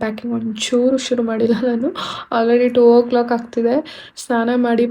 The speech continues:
ಪ್ಯಾಕಿಂಗ್ ಮುಗಿಸ್ಬೇಕು. ನಂಗೆ ಟ್ಯೂಷನ್ ಬೇರೆ ಮಾಡ್ಬೇಕಿರುತ್ತೆ. ಸಿಕ್ಸ್ ಓ ಕ್ಲಾಕಿಂದ ಮಕ್ಳು ಬರ್ತಾರೆ, ಟ್ಯೂಷನ್ ಬೇರೆ ಮಾಡ್ಬೇಕು. So, ಒಂಚೂರು ಟೈಮ್ ಇಲ್ಲ, ಬೇಗ ಬೇಗ ಮುಗಿಸ್ಕೋಬೇಕು ಎಲ್ಲ. Come,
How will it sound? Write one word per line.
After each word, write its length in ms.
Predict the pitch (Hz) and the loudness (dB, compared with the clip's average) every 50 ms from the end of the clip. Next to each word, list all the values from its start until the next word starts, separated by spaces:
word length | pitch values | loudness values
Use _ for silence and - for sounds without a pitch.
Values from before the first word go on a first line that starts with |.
| - | -2
ಪ್ಯಾಕಿಂಗ್ 340 | 220 214 214 - 247 240 247 240 | -4 -4 -4 -4 -6 -4 -2 -2
ಮುಗಿಸ್ಬೇಕು. 540 | 233 226 220 - - - - 233 233 - 240 | -2 -4 -4 -8 -10 -8 -6 -8 -6 -4 -4
ನಂಗೆ 260 | 233 233 226 226 220 | -2 -2 -2 -4 -4
ಟ್ಯೂಷನ್ 460 | - 240 233 240 247 247 - 269 254 254 240 | -2 0 2 2 0 0 0 2 4 4 6
ಬೇರೆ 160 | 233 240 240 | 6 4 4
ಮಾಡ್ಬೇಕಿರುತ್ತೆ. 840 | 240 233 226 226 214 220 220 226 220 - 240 233 233 233 233 233 226 | 2 0 0 0 0 0 0 0 0 -2 -4 -4 -4 -4 -2 -4 -4
ಸಿಕ್ಸ್ 300 | 226 - 233 - - - | -4 -8 -10 -8 -2 -2
ಓ 60 | 247 240 240 | -2 0 0
ಕ್ಲಾಕಿಂದ 360 | 240 226 226 - 226 220 226 220 214 | -2 -2 -2 -6 -6 -6 -6 -6 -6
ಮಕ್ಳು 240 | 214 - - 233 233 233 | -6 -4 -2 0 0 0
ಬರ್ತಾರೆ, 360 | 233 233 233 233 226 226 233 220 | -2 -2 -6 -8 -6 -4 -6 -6
ಟ್ಯೂಷನ್ 380 | 214 233 226 208 - 226 220 220 220 | -4 -6 -8 -6 -6 -8 -8 -8 -8
ಬೇರೆ 160 | 220 220 226 220 220 | -8 -8 -8 -8 -8
ಮಾಡ್ಬೇಕು. 440 | 220 214 214 226 220 - - 233 240 269 240 - - - - - - - - | -8 -8 -8 -8 -10 -6 -4 -4 -4 -4 -6 -10 -18 -20 -20 -20 -16 -10 -10
So, 80 | - - 240 220 | -8 -6 -6 -6
ಒಂಚೂರು 380 | 220 214 214 - 240 233 240 233 240 233 | -4 -4 -2 -2 -2 -2 -2 -4 -4 -6
ಟೈಮ್ 180 | 220 220 220 220 | -6 -6 -6 -6
ಇಲ್ಲ, 160 | 208 220 220 233 - - - _ _ _ _ _ _ _ _ _ _ 233 | -4 -4 -4 -4 -8 -10 -14 _ _ _ _ _ _ _ _ _ _ -6
ಬೇಗ 180 | 226 220 220 214 214 | -4 -4 -4 -4 -6
ಬೇಗ 140 | 233 214 220 220 220 | -6 -6 -6 -8 -10
ಮುಗಿಸ್ಕೋಬೇಕು 640 | 220 214 - - - - 233 220 226 220 220 - 220 | -12 -12 -16 -16 -10 -8 -6 -6 -6 -8 -8 -8 -6
ಎಲ್ಲ. 180 | 214 214 214 220 220 - - - - _ _ _ _ _ _ _ _ _ _ _ _ _ _ _ _ _ _ - - _ _ _ - _ _ _ _ _ _ _ _ - - _ _ _ _ _ _ _ _ _ _ _ - - | -6 -4 -4 -6 -6 -10 -14 -16 -20 _ _ _ _ _ _ _ _ _ _ _ _ _ _ _ _ _ _ -20 -20 _ _ _ -20 _ _ _ _ _ _ _ _ -20 -20 _ _ _ _ _ _ _ _ _ _ _ -20 -16
Come, 160 | - 262 - | -14 -12 -10